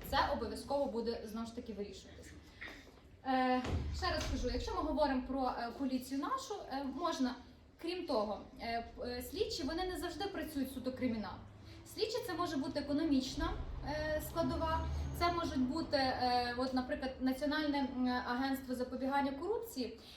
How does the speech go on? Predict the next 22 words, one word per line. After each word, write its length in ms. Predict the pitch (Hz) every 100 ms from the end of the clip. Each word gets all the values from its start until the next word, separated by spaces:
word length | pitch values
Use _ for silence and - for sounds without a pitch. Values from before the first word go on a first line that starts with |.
| -
а 100 | 247
в 60 |
нас 300 | 269 359 -
є 180 | 277 311
в 40 | -
слідчих 460 | - 403 403 381
відділах, 460 | 262 254 233 214 214 -
е, 260 | 226 220 226 233
департамент 600 | 233 269 285 339 339 277
економічної 560 | 277 262 269 285 269 254
злочинності, 640 | 240 - 202 - - - - - -
так? 220 | 285 494 - - - - -
І 180 | 320 320
в 80 | 254
оцих 300 | 277 359 277
департаментах 640 | 285 294 285 302 269 262 277
економічної 560 | 269 294 277 294 302 285
злочинності, 600 | 277 392 480 - - 294
знову 200 | 480 480
ж 100 | -
таки, 200 | 302 311
дивляться, 480 | 277 233 214 214